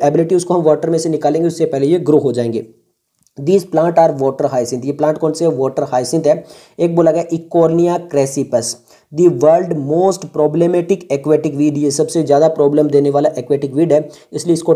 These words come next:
terror of Bengal भी बोलते हैं। "They grow abundantly in eutrophic water bodies and lead to the imbalance in the ecosystem dynamic of the water body।" और ये वाटर बॉडी के जो इकोसिस्टम होता है इसको भी काफ़ी ज़्यादा इम्बैलेंस करते हैं। अब हम बात करेंगे biomagnification वगैरह के बारे में।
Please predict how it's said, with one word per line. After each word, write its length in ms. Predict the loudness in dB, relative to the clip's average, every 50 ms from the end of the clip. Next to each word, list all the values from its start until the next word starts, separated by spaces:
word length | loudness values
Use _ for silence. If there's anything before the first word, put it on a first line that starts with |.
| 2 2
terror 220 | 2 2 4 4 2
of 160 | 2 0 0 -2
Bengal 300 | -4 -2 0 0 -2 0
भी 100 | 0 0 0
बोलते 280 | 0 0 -2 -2 -6
हैं। 140 | -10 -10 -12 _ _ _ _ _ _
"They 200 | -2 0 0 2
grow 180 | 4 2 2 2 2
abundantly 500 | 0 2 2 2 2 0 0 -2 -4 -4
in 180 | -2 -2 -2 0
eutrophic 640 | 0 -2 -2 -2 0 0 0 2 0 -2 0 2 2
water 280 | 2 2 2 0 2 2
bodies 260 | 2 2 2 0 0
and 140 | 0 0 0
lead 180 | 0 -2 -2
to 140 | -2 -2 0
the 100 | -2 -2 -2 -2
imbalance 480 | -2 -2 0 0 0 2 0 -2 -4 -6 -6
in 160 | -4 0 0
the 100 | 0 0 0
ecosystem 640 | -4 -4 0 -2 0 0 -2 -4 -4 -2 -2 -2 0
dynamic 420 | 0 0 0 0 0 -2 -2 -2
of 140 | -6 -4 -2
the 140 | -2 0 0
water 260 | 0 -2 -4 -4 -4
body।" 200 | -4 -4 -4 -6 -4
और 100 | -2 -2
ये 80 | 0
वाटर 280 | 0 0 0 0 -2 0
बॉडी 220 | 0 0 0 2
के 100 | -2 0
जो 200 | 0 0 -2 -4 -6 -14 -20 -20 _ _ _ _ _ _ _ _
इकोसिस्टम 460 | -4 0 0 0 0 0 -4 -4 -2 -2
होता 220 | -2 -2 -2 -2
है 60 | -4
इसको 240 | -4 -6 -4 -4 -2
भी 100 | -2 -2 -2
काफ़ी 260 | -2 -2 -2 -2 -2
ज़्यादा 240 | -2 0 -2 -2 -2 -4
इम्बैलेंस 420 | -6 -4 -4 -2 0 0 0 -2 -4
करते 320 | -4 -4 -6 -4 -6 -8
हैं। 180 | -10 -10 -12 -16 -18 _ _ _ _ _ _ _ _ _ _ _ _ _ _ _ _ _ -20 -20 -20 -20 -20 _ _
अब 100 | 0 2
हम 100 | 2 2
बात 180 | 2 2 2 0
करेंगे 260 | -4 -2 0 0 0
biomagnification 1080 | 2 2 2 2 2 0 0 0 0 0 0 -2 -4 -4 -6 -6 -4 -4 -4 -2 -2 -2
वगैरह 320 | 0 0 -2 0 -2 -2 -2
के 140 | 0 -2 -2
बारे 260 | 0 -2 -2 -2 -4
में। 120 | -4 -6